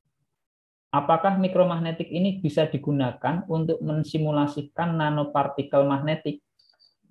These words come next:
Apakah justru hanya berupa magnetic thin film saja?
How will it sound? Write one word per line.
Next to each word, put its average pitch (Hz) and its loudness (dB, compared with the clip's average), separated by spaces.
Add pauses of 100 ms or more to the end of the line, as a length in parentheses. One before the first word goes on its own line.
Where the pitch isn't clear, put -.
(120)
Apakah 139 0
justru 170 0
hanya 135 2
berupa 131 0
magnetic 131 -4
thin 123 0
film 110 0
saja? 98 -6